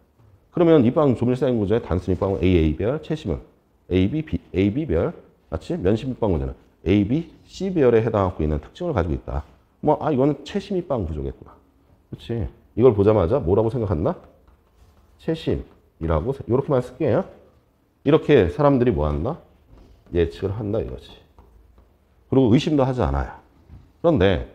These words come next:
구조를 보면 여러분들이 알고 있는 채심은 어디 있어야 돼요? 일단 꼭지점에 있어야 되고요. 맞죠? 그 다음에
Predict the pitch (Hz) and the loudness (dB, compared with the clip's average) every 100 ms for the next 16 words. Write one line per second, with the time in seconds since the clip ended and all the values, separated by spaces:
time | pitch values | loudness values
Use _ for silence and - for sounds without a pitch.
0 | _ - 113 196 170 92 71 71 78 62 | _ -4 0 4 2 2 -2 -2 -4 -6
1 | - _ - 95 151 170 170 156 110 117 | -12 _ 0 4 4 4 2 4 4 2
2 | 117 120 - 175 - 120 160 117 - 92 | 0 0 -2 -6 -2 0 -2 -4 -2 0
3 | 135 156 - 78 60 62 - _ _ _ | 2 0 -2 -2 -4 -6 -12 _ _ _
4 | _ _ 131 135 101 175 185 196 175 120 | _ _ -2 0 0 -2 -4 -2 0 0
5 | 76 82 71 64 78 165 - _ _ _ | 0 0 -2 -2 -4 -6 -12 _ _ _
6 | _ _ - 80 - 156 - 214 104 69 | _ _ -8 -6 -4 -8 -2 2 2 0